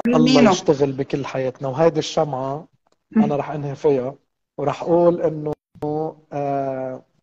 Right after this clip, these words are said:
Speaker 1: إن شاء الله بتكون نور مثل ما كانوا هالكلمات بقوة الروح القدس يمكن نور لكتير أشخاص.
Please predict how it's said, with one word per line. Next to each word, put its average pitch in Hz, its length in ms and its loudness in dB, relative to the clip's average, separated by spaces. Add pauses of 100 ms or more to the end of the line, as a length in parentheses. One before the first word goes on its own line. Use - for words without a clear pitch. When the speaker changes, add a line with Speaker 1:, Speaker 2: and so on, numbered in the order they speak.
(180)
Speaker 1:
إن 135 40 -20
شاء 180 140 2
الله 175 120 6
بتكون 160 440 -2
نور 165 260 4 (1160)
مثل 180 340 0
ما 160 80 0
كانوا 170 320 4
هالكلمات 156 1080 -2
بقوة 160 500 2
الروح 156 220 0
القدس 156 400 0
يمكن 156 320 -2
نور 165 180 4
لكتير 147 420 -2
أشخاص. 143 500 -4